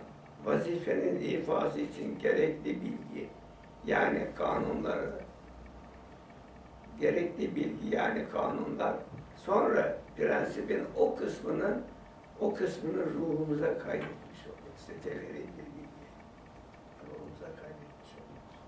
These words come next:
Böylece varlık telafi kanunlarına göre geçmiş hayatlarından kalan bir bilgi borcunu ödemiş olur.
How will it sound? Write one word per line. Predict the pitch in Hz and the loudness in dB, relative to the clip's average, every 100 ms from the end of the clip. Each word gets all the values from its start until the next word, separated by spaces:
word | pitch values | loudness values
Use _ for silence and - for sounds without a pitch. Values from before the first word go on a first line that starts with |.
| - - - - - - | -18 -16 -16 -16 -18 0
Böylece | - 226 220 - - - | 10 12 12 10 6 4
varlık | - - - - - - - - - - - - | 4 4 4 0 0 -8 -16 -16 -16 -16 -10 0
telafi | - - - - - 120 | 4 4 2 2 0 0
kanunlarına | - 90 - - - - - - - | 0 0 0 0 -2 0 0 -2 -2
göre | - - - - - - - - - - | -2 -2 0 0 -2 -4 -12 -18 -18 -8
geçmiş | - - - - - - | -4 -4 -2 -2 0 6
hayatlarından | - - - - - - - - - | 8 8 6 2 2 2 0 -2 -2
kalan | - - - - - | -2 0 0 -2 -4
bir | - - | -6 -6
bilgi | - - - - | -6 -6 -6 -6
borcunu | - - - - - - - - - - - - | -4 -4 -4 -6 -4 -4 -8 -14 -16 -16 -16 -4
ödemiş | - - 123 147 - - - - - - - - | -2 0 0 0 0 -6 -14 -18 -18 -18 -16 -8
olur. | - | -8